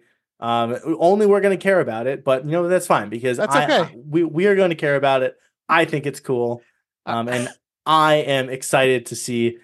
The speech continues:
Speaker 1: the cool retro stuff that you've got in, i-, i-, in your collection.
Speaker 2: Yes, same, Casey. Well, this was great. Hey, I, whoever's listening, you know,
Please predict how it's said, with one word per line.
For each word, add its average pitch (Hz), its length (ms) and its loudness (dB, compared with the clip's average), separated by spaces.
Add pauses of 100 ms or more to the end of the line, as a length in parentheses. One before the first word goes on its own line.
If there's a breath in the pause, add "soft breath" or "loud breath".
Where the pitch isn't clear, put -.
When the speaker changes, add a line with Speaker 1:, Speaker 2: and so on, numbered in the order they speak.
(140 loud breath)
Speaker 1:
the 117 80 -2
cool 120 440 4
retro 117 360 0
stuff 110 260 -2
that 107 100 -6
you've 117 120 -10
got 107 260 0
in, 104 300 -10 (100)
i-, 123 260 0
i-, 139 140 -4 (140)
in 127 120 0
your 113 120 0
collection. - 460 -10 (140)
Speaker 2:
Yes, 156 520 -2
same, 160 400 -8
Casey. 135 420 -10 (200 loud breath)
Well, 180 180 4
this 226 180 2
was 233 100 0
great. 151 440 2
Hey, 165 280 2
I, 135 360 0
whoever's 208 440 0
listening, 165 520 -4
you 147 100 -4
know, 139 300 -4